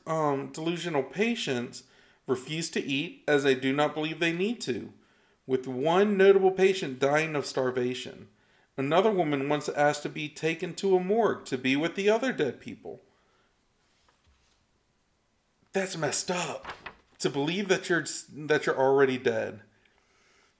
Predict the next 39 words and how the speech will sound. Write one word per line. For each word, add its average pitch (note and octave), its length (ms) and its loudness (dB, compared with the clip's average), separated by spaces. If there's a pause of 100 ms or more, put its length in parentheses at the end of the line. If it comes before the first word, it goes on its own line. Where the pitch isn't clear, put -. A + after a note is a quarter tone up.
And F#3 120 2
you're F3 100 2
having G3 260 4
conversations, F3 580 2
and C#3+ 80 -4
they're D3+ 140 -4
like, D#3+ 160 -2
"Yeah, G#3 220 2
this F3+ 220 -2
is F#3 120 -10
just, F#3 360 -4
this B2+ 180 -4
is D#3 80 -12
just - 360 -12
what's C3 320 -2
going F3 320 -2
on. F#3+ 400 0 (840)
Don't C#3 320 2
mind F#3 360 2
me, G#3+ 260 -2
I'm D3 200 -2
just D3+ 220 -10
decomposing." F#3 880 -6 (600)
Hopefully B3 420 4
you're F3+ 120 4
not F3 200 6
a C#3+ 40 8
woman, C#3 580 2 (1120)
and C#3 240 2
you D3 80 0
need D3+ 160 0
to C#3 80 0
let D3 240 4
yourself C#3+ 260 0
decompose C3+ 500 2
even B2+ 220 0
longer C3 320 4
than A#2 200 -2
necessary. C3 680 -4